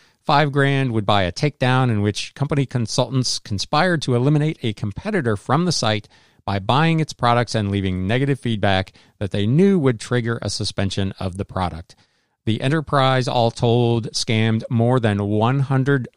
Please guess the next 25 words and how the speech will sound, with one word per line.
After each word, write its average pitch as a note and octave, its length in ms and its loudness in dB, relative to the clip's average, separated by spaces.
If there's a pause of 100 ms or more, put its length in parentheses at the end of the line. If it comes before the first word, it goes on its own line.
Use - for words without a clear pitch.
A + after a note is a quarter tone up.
million A#2 500 0
dollars G2+ 400 2
from G2 300 -4
Amazon A#2+ 420 0
and A#2 120 0
its - 100 -4
customers F#2+ 420 -2
by F#2+ 160 0
way F#2 180 -2
of F#2+ 100 -6
these D#3+ 280 2
and B2 300 -2
other A2 380 2
quote, - 480 -8 (580)
unquote, G#2 520 -4 (260)
competitive B2 720 -4 (100)
benefits, G2+ 720 -4 (440)
according G2 340 0
to F#2+ 60 -4
prosecutors. E2 680 -8 (480)
So E3 160 -2
this G#3 180 2
is E3+ 200 2
an, B2 240 2
another, C3 840 4